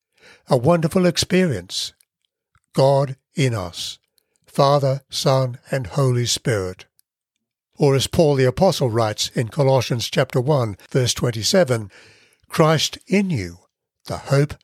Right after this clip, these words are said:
of glory." There's nothing second-rate about this. Jesus couldn't make it clearer. Yes,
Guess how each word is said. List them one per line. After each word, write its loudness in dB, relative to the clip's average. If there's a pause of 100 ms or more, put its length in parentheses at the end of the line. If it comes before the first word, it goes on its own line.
of -2
glory." -2 (1200)
There's 0
nothing 2
second-rate 0
about -4
this. -6 (680)
Jesus 2
couldn't -2
make 2
it -2
clearer. -2 (1600)
Yes, 0